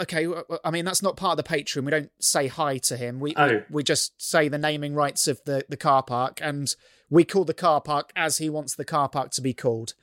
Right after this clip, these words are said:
Speaker 1: The car park, just for your benefit, Mark, just for planning, is Matt Whitworth is the greatest Football Land fan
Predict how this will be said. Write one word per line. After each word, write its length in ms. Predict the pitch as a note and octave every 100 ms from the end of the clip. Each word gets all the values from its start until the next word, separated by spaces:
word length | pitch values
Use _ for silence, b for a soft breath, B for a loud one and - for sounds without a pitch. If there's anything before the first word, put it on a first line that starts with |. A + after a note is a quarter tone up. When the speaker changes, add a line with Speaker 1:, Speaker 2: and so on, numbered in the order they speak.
| -
Speaker 1:
The 120 | E3+
car 300 | E3 C#4+ D4+
park, 340 | - C#3 D3 -
just 300 | A#3 - -
for 60 |
your 200 | G#3 F#3+
benefit, 460 | D#3+ F3+ D#3+ - D#3+
Mark, 400 | D3+ D#3 D#3+ -
just 240 | F#3 D#3+
for 80 | F3
planning, 460 | - E3 D3 C#3 C#3+
is 440 | F3+ E3+ D3+ - - -
Matt 320 | E3+ B3 -
Whitworth 580 | G3 - F#3 F#3+ F3 -
is 220 | G3 E3+ D#3
the 100 | D#3+
greatest 600 | F3+ G#3 G3+ A3+ G3+ -
Football 420 | - - F#3 F#3+
Land 300 | F#3 F3+ D#3+
fan 420 | - F#3 E3+ E3